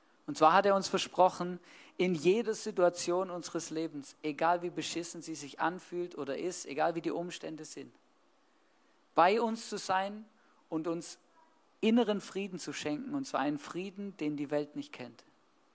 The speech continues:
den du auf dieser Welt auch nicht finden wirst. Es heißt in Philipper vier, Vers sechs, „Sorgt euch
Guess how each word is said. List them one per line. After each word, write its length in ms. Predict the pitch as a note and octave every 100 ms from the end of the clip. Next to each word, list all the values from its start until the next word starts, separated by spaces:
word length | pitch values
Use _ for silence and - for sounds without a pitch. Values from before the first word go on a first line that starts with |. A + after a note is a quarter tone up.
| _ _ _ _ _ _ -
den 120 | D3
du 140 | D3+ D#3+
auf 180 | D#3 -
dieser 300 | D#3+ D#3 D3
Welt 180 | D3+
auch 120 | - D3
nicht 140 | C#3+
finden 360 | E3+ F3 - A#2+
wirst. 240 | A#2+ - _ _ _ _ _ _ _ - - _
Es 160 | E3 E3+
heißt 260 | G#3 A#3+ A#3
in 80 |
Philipper 400 | G#3 A3+ B3+ C4
vier, 220 | - A#3+ A#3
Vers 260 | G#3+ G3
sechs, 380 | G3+ G#3+ - - _ - - - -
„Sorgt 540 | - - A#3 C4+ C#4 C4
euch 380 | A#3+ A#3+ -